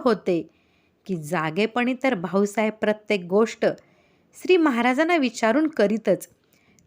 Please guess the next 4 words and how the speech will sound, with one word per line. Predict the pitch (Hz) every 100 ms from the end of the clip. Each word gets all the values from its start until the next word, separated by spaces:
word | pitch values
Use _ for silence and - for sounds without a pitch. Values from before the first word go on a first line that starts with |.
| _
परंतु | 240 311 330 311 214 - _ _ _ _ -
ते | 190
त्यांचे | - 170 170 170 226
विचारणे | 196 185 - 190 208 220 180